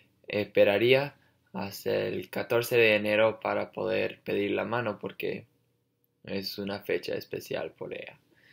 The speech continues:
Entonces, yo estaba ahí esperando, am, quería hacerlo de una vez, pero no, no podía porque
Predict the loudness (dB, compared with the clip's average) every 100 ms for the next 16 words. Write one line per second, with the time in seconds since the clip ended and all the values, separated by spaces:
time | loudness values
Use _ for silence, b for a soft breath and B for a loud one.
0 | b b _ -8 -6 -4 -4 -4 -4 -4
1 | -6 -14 _ -20 _ _ _ _ _ _
2 | _ -20 -18 -4 -2 -2 -4 -2 -2 -2
3 | -2 -2 -4 -6 0 4 4 4 4 4
4 | -2 B B B B _ -12 -8 -8 -8
5 | -8 -12 -2 4 8 8 8 4 6 4
6 | 4 2 0 0 -2 0 2 4 2 0
7 | -2 -4 -6 -6 -8 -4 -4 -2 -2 -4
8 | -8 -6 -6 -8